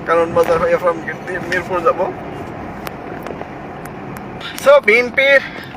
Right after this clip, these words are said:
একটু ভেবে চিন্তে কাজ করা উচিত। এই মুহূর্তে দেশের ক্রান্তি লগ্ন চলতেছে, একটা সরকার পতন হয়েছে। So, পনেরো বছর পর, আহ, এটা কিন্তু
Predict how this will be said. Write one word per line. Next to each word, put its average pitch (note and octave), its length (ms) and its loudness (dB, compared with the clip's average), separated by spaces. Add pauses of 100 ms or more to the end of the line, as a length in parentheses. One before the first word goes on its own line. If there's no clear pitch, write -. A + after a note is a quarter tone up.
(100)
একটু G#3 240 -2
ভেবে F#3+ 260 2
চিন্তে A3 260 4
কাজ G#3 180 6
করা F3+ 180 6
উচিত। D#3+ 340 2 (140)
এই F#3+ 100 -6
মুহূর্তে E3 380 0
দেশের E3 320 4 (280)
ক্রান্তি G3+ 320 4
লগ্ন F#3+ 380 2
চলতেছে, F3+ 760 0 (400)
একটা E3 300 2
সরকার F3+ 360 4 (120)
পতন G3 300 0
হয়েছে। E3 420 -6 (180)
So, F#3 60 -10 (400)
পনেরো G#3+ 300 0
বছর F#3+ 380 0
পর, G3+ 280 2
আহ, - 920 -16
এটা A3+ 140 6
কিন্তু A#3+ 420 8